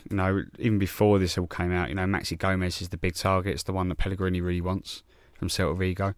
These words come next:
Rondon looks like, you know, if we, all we have to bid is fourteen million quid and he's ours. Um, so, you know, there are targets there, but, you know, we've already let Perez go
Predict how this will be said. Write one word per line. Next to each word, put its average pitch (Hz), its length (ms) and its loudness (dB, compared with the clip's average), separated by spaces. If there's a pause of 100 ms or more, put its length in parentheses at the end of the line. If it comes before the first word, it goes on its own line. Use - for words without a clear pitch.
(380)
Rondon 98 560 4
looks 95 260 0
like, 95 240 0 (100)
you 110 80 -2
know, 92 160 0
if 92 140 -4
we, 98 220 -2
all 101 80 -4
we 95 100 0
have 90 140 -2
to 87 80 -8
bid 101 160 2
is 90 80 0
fourteen 92 420 -2
million 90 220 -2
quid 98 240 -2
and 95 100 -2
he's 90 140 -4
ours. 95 320 -4 (460)
Um, 101 500 2 (420)
so, - 240 4
you 120 200 4
know, 110 120 6
there 113 220 4
are 135 100 6
targets 117 420 2
there, 131 260 4
but, 95 240 -2
you - 80 -4
know, 101 120 0
we've 113 200 0
already 135 180 2
let 113 180 0
Perez 98 340 0
go 98 300 -2